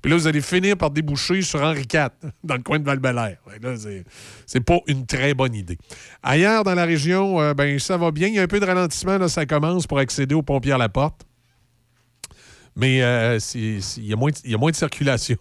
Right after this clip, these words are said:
là qu'on a à Sainte-Catherine, là, ce matin. Tu sais, c'est pas drôle, là, mais c'est ça qui arrive. Euh, malheureusement, un individu barricadé, euh, avec arme. Euh, les policiers jasent avec lui depuis vingt-trois heures hier soir.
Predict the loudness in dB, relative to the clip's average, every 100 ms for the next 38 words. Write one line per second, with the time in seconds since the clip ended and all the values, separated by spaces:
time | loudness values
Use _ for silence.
0 | 0 0 0 -2 -2 0 -2 -4 -4 -6
1 | -6 -8 -6 -8 -8 -12 -12 -12 -10 -12
2 | -8 -8 -4 -4 -4 -8 -10 -10 -16 -18
3 | -18 -16 -16 -10 -2 2 2 2 2 2
4 | 0 2 2 2 0 0 2 2 4 4
5 | 2 2 0 2 0 -2 -6 -6 0 0
6 | 0 -2 -4 -2 -2 -4 _ -20 -20 -20
7 | -20 -10 -6 -2 -2 0 0 2 2 2
8 | 0 -4 _ _ _ _ _ _ _ -14
9 | -10 -2 0 0 0 2 4 2 0 -2
10 | -2 -4 -4 -2 0 0 0 0 0 0
11 | -2 -2 -4 -6 -6 -6 -6